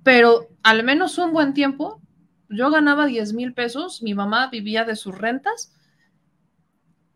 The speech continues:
y literalmente no nos alcanzaba porque estábamos en remodelación de la casa. No nos, o sea, ahora o pagas la luz o comes. Y eso le pasó a muchos. Entonces, esto yo me acuerdo perfecto.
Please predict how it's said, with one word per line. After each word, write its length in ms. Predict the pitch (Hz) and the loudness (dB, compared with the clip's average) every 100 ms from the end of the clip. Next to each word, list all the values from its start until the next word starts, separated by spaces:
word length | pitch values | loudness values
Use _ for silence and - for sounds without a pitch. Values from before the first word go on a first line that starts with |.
| _ | _
y 180 | 269 254 | 0 2
literalmente 760 | 254 - 254 285 302 330 320 | 2 2 4 6 6 2 2
no 100 | 302 | 2
nos 200 | 302 294 | 2 0
alcanzaba 720 | 277 233 226 226 226 262 233 | -2 -2 -4 -4 -2 -2 -2
porque 160 | 208 196 | -4 -8
estábamos 420 | - 254 254 220 | -2 0 0 -4
en 140 | 208 196 | -6 -4
remodelación 760 | 190 185 185 185 180 220 233 | -6 -6 -6 -6 -8 -8 -6
de 100 | 226 | -6
la 160 | 180 143 | -8 -10
casa. 360 | - - - _ - | -18 -20 -20 _ -10
No 80 | 247 | -8
nos, 160 | 247 | -8
o 60 | 214 | -4
sea, 140 | 226 | 0
ahora 380 | 240 262 285 285 _ _ | 0 2 0 -2 _ _
o 160 | 208 - | -12 0
pagas 440 | 302 349 415 302 | 2 4 2 2
la 120 | 233 | 0
luz 220 | 233 294 | 0 -4
o 120 | 277 - | -6 -6
comes. 480 | 202 180 - - _ _ _ _ | -6 -6 -16 -20 _ _ _ _
Y 100 | 226 | -2
eso 160 | 269 349 | 0 2
le 120 | 294 | 2
pasó 280 | 247 226 269 | 2 0 0
a 60 | 262 | 0
muchos. 320 | 277 269 190 | -2 -4 -6
Entonces, 300 | 185 269 302 | -4 0 0
esto 140 | 320 | 2
yo 120 | 330 | 2
me 80 | 294 | 2
acuerdo 260 | 285 277 277 | 2 -4 -2
perfecto. 480 | 247 247 - - | -4 -4 -8 -10